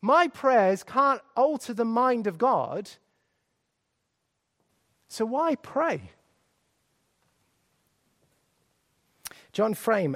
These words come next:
answers that question with a triangle. If you've ever read anything that John Frame has written, you will know that the answer to most questions is a triangle. And he uses them very helpfully to show you three different things.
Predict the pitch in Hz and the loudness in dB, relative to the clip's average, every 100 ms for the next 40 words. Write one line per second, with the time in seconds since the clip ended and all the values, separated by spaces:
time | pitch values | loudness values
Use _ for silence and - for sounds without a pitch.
0 | - 165 180 - 147 131 - - 170 160 | -4 -6 -8 -8 -8 -8 -14 -10 -10 -10
1 | - 151 123 - 131 123 - _ _ _ | -8 -6 -6 -8 -10 -10 -16 _ _ _
2 | _ _ _ _ - 151 160 - - 127 | _ _ _ _ -14 -12 -12 -14 -10 -8
3 | 104 98 98 107 - _ _ _ _ _ | -8 -12 -16 -20 -20 _ _ _ _ _
4 | _ _ _ _ _ - - 156 151 147 | _ _ _ _ _ -20 -14 -8 -6 -6
5 | 156 139 135 - - - 151 139 151 131 | -4 -4 -4 -8 -12 -6 -6 -4 -8 -8
6 | 131 151 135 - 143 143 127 131 165 - | -8 -6 -6 -4 -6 -6 -8 -10 -10 -10
7 | 202 151 165 165 175 185 170 165 170 - | -10 -8 -6 -2 0 0 -2 -6 -6 -10
8 | 165 156 _ 208 247 262 - 113 - 113 | -12 -12 _ -12 -8 -10 -10 -14 -14 -18
9 | 101 - _ _ 208 208 - 226 127 98 | -20 -20 _ _ -12 -12 -8 -8 -8 -12
10 | - _ _ _ _ _ _ _ _ _ | -20 _ _ _ _ _ _ _ _ _
11 | _ _ _ _ 151 151 151 175 269 202 | _ _ _ _ -6 -4 -4 -4 -4 -4
12 | 143 131 180 226 160 151 - - 113 113 | -6 0 2 2 0 -4 -8 -14 -14 -16
13 | _ _ _ _ - - 156 139 131 - | _ _ _ _ -18 -8 -4 -4 -6 -10
14 | - 185 180 156 - 135 - 110 110 - | -4 -2 0 -2 -6 -12 -10 -12 -12 -20
15 | - | -20